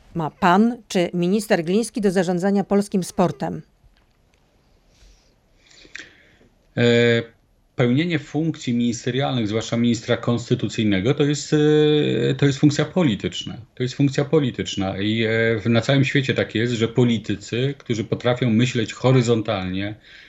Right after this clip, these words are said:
Speaker 2: o rzeczywistości publicznej, szeroko, e, nie muszą być, e, ministrem zdrowia naprawdę nie musi być lekarz, ministrem, e, gospodarki naprawdę nie musi być biznesmen. E, politycy,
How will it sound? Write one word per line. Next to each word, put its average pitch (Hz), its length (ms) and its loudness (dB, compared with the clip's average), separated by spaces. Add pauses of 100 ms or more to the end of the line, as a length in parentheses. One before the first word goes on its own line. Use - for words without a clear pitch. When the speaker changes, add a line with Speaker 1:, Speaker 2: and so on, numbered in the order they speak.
(140)
Speaker 2:
o 104 340 0
rzeczywistości 104 680 -4
publicznej, 98 560 -4
szeroko, 117 760 0
e, 107 400 -6 (360)
nie 123 80 0
muszą 135 300 2
być, 107 200 -4
e, 113 340 -4
ministrem 131 420 4
zdrowia 127 320 0
naprawdę 131 440 0
nie 101 100 2
musi 98 260 -2
być - 180 -10
lekarz, 90 480 -6
ministrem, 107 600 0
e, 107 220 0
gospodarki 113 580 0
naprawdę 131 420 2
nie 127 120 4
musi 127 240 0
być 110 180 -4
biznesmen. 98 640 -2 (600)
E, 107 260 2
politycy, 131 760 0